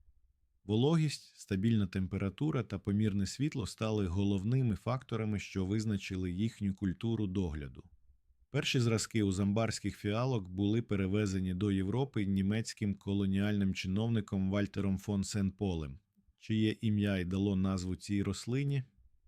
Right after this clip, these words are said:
Європейські ботаніки одразу зацікавилися новинкою, адже вона поєднувала в собі компактність, тривале цвітіння та дивовижну красу квіток.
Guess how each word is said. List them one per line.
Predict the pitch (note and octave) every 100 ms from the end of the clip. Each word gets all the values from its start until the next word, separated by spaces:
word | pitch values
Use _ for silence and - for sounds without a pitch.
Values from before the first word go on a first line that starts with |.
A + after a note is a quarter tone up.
| _ _
Європейські | G#2+ G#2+ G#2+ A#2 A2 -
ботаніки | G#2 G2+ A#2 B2 A#2+ -
одразу | F#2+ F#2 G2+ F#2 F#2+
зацікавилися | F#2 F2 F#2+ G2+ F2+ F2+ F2+ F#2+
новинкою, | F2 F#2 F#2 F2 - E2+ -
адже | G2 F#2 F#2+
вона | G2 B2
поєднувала | D3 A2 A2+ B2 A#2+ G#2 G2
в | F2+
собі | - F#2 G2
компактність, | - F#2 A#2+ C3 - B2+ A#2+ _ _
тривале | - F#2+ A2+ A#2+
цвітіння | G2+ G2+ F#2 - G2 E2+ E2+
та | G2+ A2+ A#2
дивовижну | A2+ F#2 F#2+ F#2+ F#2 G2+ F#2 F2+
красу | F2+ F2+ A2
квіток. | G#2 F#2+ F#2 - - _